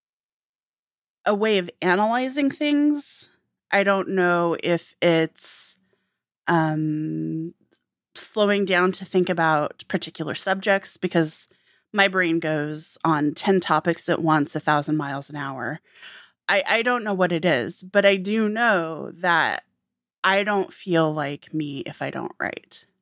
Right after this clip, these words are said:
And as we were talking about this last week,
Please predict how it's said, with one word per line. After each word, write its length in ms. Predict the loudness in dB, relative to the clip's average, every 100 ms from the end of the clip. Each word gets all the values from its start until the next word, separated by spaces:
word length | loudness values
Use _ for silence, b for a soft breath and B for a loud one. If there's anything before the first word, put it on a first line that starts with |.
| _ _ _ _ _ _ _ -2
And 640 | 2 4 2 0 -4 -8 0
as 220 | 2 2
we 120 | 0
were 120 | 0 2
talking 340 | 0 0 -2
about 240 | -2 -6
this 500 | -4 -4 -4 -8 -14 _
last 320 | -4 -4 -12
week, 480 | -14 -10 -10 -10 -20